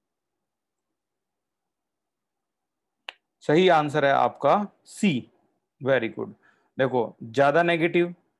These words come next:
का मतलब बड़ा साइज, कम नेगेटिव, ओके, फिर पॉजिटिव, फिर ज्यादा पॉजिटिव का और छोटा साइज, तो ये बिल्कुल परफेक्ट ऑर्डर है। ठीक है, यहां अगर देखें, ये तो कह रहे हैं कि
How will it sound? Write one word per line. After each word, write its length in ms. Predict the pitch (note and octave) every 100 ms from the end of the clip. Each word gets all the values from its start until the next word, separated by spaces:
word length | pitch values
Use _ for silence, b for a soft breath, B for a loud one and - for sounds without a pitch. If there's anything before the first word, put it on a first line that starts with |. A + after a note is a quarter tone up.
| -
का 100 | C3+
मतलब 440 | B2+ C3 C#3+ B2
बड़ा 260 | A2 A#2+ A#2
साइज, 480 | - A#2 A2+ - - _ _ _ -
कम 120 | D3
नेगेटिव, 480 | D#3 D#3+ D3+ D#3+ D#3+
ओके, 360 | B2 - C3 C#3
फिर 160 | C3+ A2
पॉजिटिव, 380 | D3 D3 C#3+ D#3
फिर 100 | D3+
ज्यादा 300 | A#2 B2+ C#3
पॉजिटिव 340 | D#3 D3+ C3+ D3
का 100 | C#3+
और 140 | C3+
छोटा 240 | C3 A#2+ B2
साइज, 300 | C#3 D3+ D3+ _ _ _ C3
तो 60 |
ये 320 | B2+ C#3 D#3+ D3+
बिल्कुल 360 | B2+ A#2+ C#3 C3+
परफेक्ट 460 | B2 A#2 A#2 A2 A#2+
ऑर्डर 240 | A2 -
है। 100 | - _ _ _ _ _ _ _ _ _ _ _ -
ठीक 140 | E3
है, 220 | C#3 - _ b b b
यहां 220 | B2+ D3
अगर 140 | D#3+ E3
देखें, 200 | D#3+ E3
ये 160 | D3
तो 100 | D3+
कह 140 | D#3 C#3
रहे 140 | C#3
हैं 60 |
कि 60 | D3+